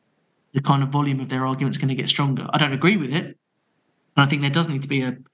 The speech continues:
dose of reality to it, that we are Crystal Palace. We are, you know, in the greatest spell of top flight football in our, you know,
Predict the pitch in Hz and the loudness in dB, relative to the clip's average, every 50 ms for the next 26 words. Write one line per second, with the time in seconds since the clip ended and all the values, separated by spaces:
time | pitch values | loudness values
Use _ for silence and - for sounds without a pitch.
0 | _ _ _ _ _ - - 139 135 139 135 - 139 127 127 123 123 123 - 120 | _ _ _ _ _ 2 2 2 2 2 -2 -2 0 0 0 0 -2 -2 -4 -4
1 | 120 - 131 135 147 139 131 127 139 147 151 143 143 135 123 - 131 117 - 117 | -2 -2 -2 -2 0 -2 -2 0 2 2 2 2 0 -6 -6 -6 -6 -4 -4 -4
2 | 120 135 143 139 - 139 139 139 143 139 139 135 139 - - _ _ _ _ _ | -2 0 -2 -2 0 0 0 2 2 2 0 -2 -4 -10 -18 _ _ _ _ _
3 | _ _ _ _ - - 123 127 123 135 - - - _ _ - 143 135 127 131 | _ _ _ _ -2 2 2 2 2 0 -8 -20 -20 _ _ 4 6 6 6 0
4 | 127 - 147 147 139 135 - - - - - - - 143 131 131 131 - - - | -4 0 0 0 0 0 0 -2 -2 -2 -2 -2 -2 -2 -2 -2 -4 -8 -14 -20
5 | _ _ - - 160 - - 139 127 123 - 151 139 139 - 127 127 127 127 127 | _ _ 2 2 2 2 2 0 0 0 0 -4 -4 -2 0 0 0 0 0 0
6 | 127 127 123 123 - - _ _ _ _ _ _ - 139 123 117 123 | 0 -2 -2 -6 -12 -20 _ _ _ _ _ _ 2 2 2 2 -4